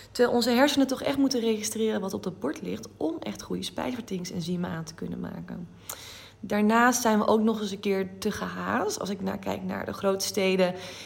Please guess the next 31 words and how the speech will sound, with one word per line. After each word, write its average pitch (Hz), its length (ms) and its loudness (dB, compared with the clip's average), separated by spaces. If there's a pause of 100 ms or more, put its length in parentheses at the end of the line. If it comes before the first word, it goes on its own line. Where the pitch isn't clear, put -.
(160)
in 202 160 6
Nederland, 185 600 8
dan 180 280 4 (140)
bestellen 160 380 2
we 202 100 0
vaak 233 280 0
steeds 247 260 -2
meer 240 220 -2
eten. 233 340 -6
Dus 208 100 -2
we 196 100 -2
maken 196 420 0
ook 226 160 4
nog 214 120 2
niet 185 120 2
eens 175 220 -2
ons 175 180 -4
eten 170 320 -4
zelf. 170 720 -6
Dat 214 120 0
betekent 214 440 2
dat 202 120 2
de 196 240 -4
tijd 247 480 2
van 185 400 0 (380)
het 185 220 -4
produceren 196 720 -2
van 190 220 -4
de 180 80 -2
juiste, 190 500 -4 (420)
eh, 196 120 -8